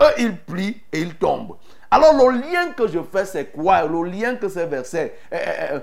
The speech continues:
font intervenir, c'est quoi ? C'est que, bien-aimé, ne compte pas sur ce sur quoi les hommes comptent.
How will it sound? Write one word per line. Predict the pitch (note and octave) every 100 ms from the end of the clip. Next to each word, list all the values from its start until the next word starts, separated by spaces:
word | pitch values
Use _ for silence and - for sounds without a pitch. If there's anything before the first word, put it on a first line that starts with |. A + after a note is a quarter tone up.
| -
font | - G3+ G3+
intervenir, | E3 D3+ D3+ D#3 E3+
c'est | D#3+
quoi ? | - D3 C3+ - -
C'est | - B3 -
que, | - E4 - - - -
bien-aimé, | B3 C#4 B3 C4+ C4 - -
ne | G3+ C#4 C#4
compte | - E4+ F4+ F4 F4 E4+
pas | D4 C#4
sur | B3+ G#3 F#3
ce | - C4+ C4
sur | B3+ E3+ D#3
quoi | - G3 G#3
les | E3+ D3 B2
hommes | F#3+ F#3+ F#3+
comptent. | F#3+ F3 C3 C3